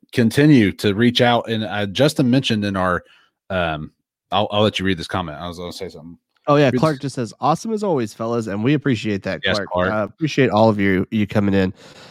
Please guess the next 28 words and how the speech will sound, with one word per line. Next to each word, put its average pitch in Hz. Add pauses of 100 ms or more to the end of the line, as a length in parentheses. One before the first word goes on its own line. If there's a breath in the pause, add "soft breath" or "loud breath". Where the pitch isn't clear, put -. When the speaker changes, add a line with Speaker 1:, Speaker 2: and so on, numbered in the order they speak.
(140 loud breath)
Speaker 2:
Um, 104
it 113
is 123
Speaker 1:
Um, 117
Speaker 2:
really 147
fun 107
to -
do 104
a 101
live 104
show 107
about 98
the -
team 113
we 98
Speaker 1:
Yes. 98
Speaker 2:
love 98
with 104
you 104
guys. 87
So 95
Speaker 1:
Yeah. -
Speaker 2:
thanks 110
for 101
coming. 95 (540 loud breath)
Speaker 1:
Um, 113
Justin 143
mentioned 131